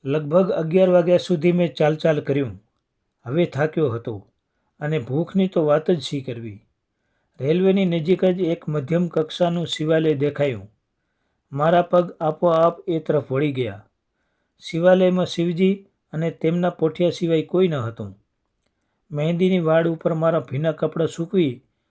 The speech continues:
હું પોઠિયા પાસે બેસીને ગીતાનો પાઠ કરવા લાગ્યો.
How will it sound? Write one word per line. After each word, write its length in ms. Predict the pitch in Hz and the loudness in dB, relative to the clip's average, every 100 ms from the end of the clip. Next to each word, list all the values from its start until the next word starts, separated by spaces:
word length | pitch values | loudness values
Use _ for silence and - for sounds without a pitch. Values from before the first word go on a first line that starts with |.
| _ _ - | _ _ -6
હું 160 | 160 | -6
પોઠિયા 360 | - 160 170 180 | 0 -2 2 0
પાસે 360 | 180 160 165 156 | 2 0 0 -2
બેસીને 500 | 156 160 175 165 151 | -2 -2 -2 -2 -4
ગીતાનો 520 | 135 151 156 165 156 | -6 -2 0 0 0
પાઠ 240 | 147 151 | 0 -2
કરવા 320 | - 151 156 | 0 -2 2
લાગ્યો. 400 | 147 127 120 101 | 2 0 -4 -10